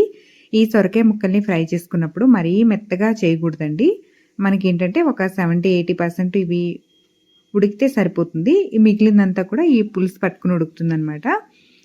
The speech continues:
ఇలా ఒకసారి కలుపుకున్న తర్వాత దీంట్లో చింతపండు రసం వేస్తున్నాను. ఎక్కువగా ఏం పట్టదండి, కొద్దిగా వేసుకుంటే సరిపోతుంది. తర్వాత మనకి ఎంత పులుసు అయితే కావాలో దానికి సరిపడా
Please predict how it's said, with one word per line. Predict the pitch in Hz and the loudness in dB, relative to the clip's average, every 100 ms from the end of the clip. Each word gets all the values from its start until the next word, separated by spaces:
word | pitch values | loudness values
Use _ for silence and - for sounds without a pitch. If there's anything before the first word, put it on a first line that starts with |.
| _ | _
ఇలా | 214 214 214 208 | 2 4 4 0
ఒకసారి | 208 196 180 | -2 -2 0
కలుపుకున్న | 170 170 - 170 | -2 -2 -4 -4
తర్వాత | 170 160 165 294 311 | -4 -4 -2 -2 2
దీంట్లో | 196 170 208 | 0 0 -2
చింతపండు | 214 185 196 196 190 | 0 -2 -2 -2 -2
రసం | 180 175 180 | -4 -4 -4
వేస్తున్నాను. | 165 160 - 160 202 440 - _ _ _ _ _ _ _ - | -2 -4 -4 0 2 0 -4 _ _ _ _ _ _ _ -4
ఎక్కువగా | 202 202 254 247 262 214 | -4 2 2 4 4 4
ఏం | 196 | 2
పట్టదండి, | 180 175 165 165 330 339 | 0 -2 -2 0 2 2
కొద్దిగా | 180 196 208 | 0 2 0
వేసుకుంటే | 180 175 - 170 180 | 0 -2 -4 -4 -2
సరిపోతుంది. | 165 151 156 156 170 330 370 | -4 -4 -8 -8 -4 -2 -2
తర్వాత | 190 165 170 180 175 | -4 -4 -6 -4 -4
మనకి | 170 170 175 - | -4 -4 -6 -4
ఎంత | 175 180 196 | -4 -2 -4
పులుసు | 180 170 185 | -4 -4 -2
అయితే | 170 170 170 | -2 -4 -4
కావాలో | 160 156 269 | -6 -2 0
దానికి | 269 175 170 | 0 -2 -4
సరిపడా | 175 160 165 170 | -6 -6 -4 -2